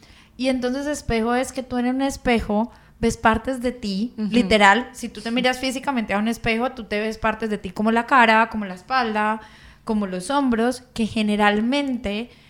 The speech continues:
Speaker 1: no te sueles ver sin esa ayuda del espejo.
Speaker 2: Ujú.
Speaker 1: Y entonces las relaciones interpersonales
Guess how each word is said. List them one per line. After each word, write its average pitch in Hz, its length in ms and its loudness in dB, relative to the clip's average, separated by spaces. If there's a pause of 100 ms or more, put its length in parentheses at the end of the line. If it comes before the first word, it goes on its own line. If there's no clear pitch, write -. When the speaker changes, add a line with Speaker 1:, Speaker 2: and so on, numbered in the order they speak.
(140)
Speaker 1:
no 208 200 -2
te 202 120 -2
sueles 220 460 2
ver 220 380 4
sin 208 260 -6
esa 190 200 -2
ayuda 185 440 -2
del 190 100 -6
espejo. 220 360 2 (260)
Speaker 2:
Ujú. 196 460 -6
Speaker 1:
Y 269 80 -2
entonces 269 360 -2
las 330 200 -2
relaciones 247 880 -2 (220)
interpersonales 208 1120 0